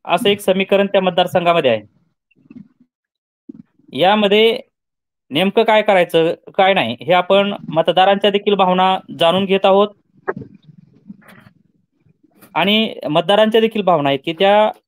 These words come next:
ठिकाणी शिवसेना उद्धव बाळासाहेब ठाकरे यांनी माघार घ्यावी आणि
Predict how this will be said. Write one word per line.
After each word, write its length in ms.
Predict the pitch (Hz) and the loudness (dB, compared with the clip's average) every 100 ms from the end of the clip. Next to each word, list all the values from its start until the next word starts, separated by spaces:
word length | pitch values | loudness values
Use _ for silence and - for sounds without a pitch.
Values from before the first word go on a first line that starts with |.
| _ _ _ - | _ _ _ -12
ठिकाणी 440 | 165 202 180 110 107 - _ - _ - _ - _ _ _ _ _ - | -2 0 0 -4 -8 -16 _ -20 _ -20 _ -20 _ _ _ _ _ -6
शिवसेना 560 | 170 180 196 190 196 - | -4 -2 -2 0 -2 -2
उद्धव 260 | 165 180 | 0 2
बाळासाहेब 380 | 185 175 175 175 | 2 2 0 -2
ठाकरे 280 | 175 170 175 | -2 -2 -2
यांनी 180 | 175 185 | -2 0
माघार 320 | 165 151 185 | 0 0 0
घ्यावी 360 | 185 180 202 214 _ _ _ _ _ _ _ - | 2 0 0 -4 _ _ _ _ _ _ _ -4
आणि 380 | 190 190 160 | -2 0 -4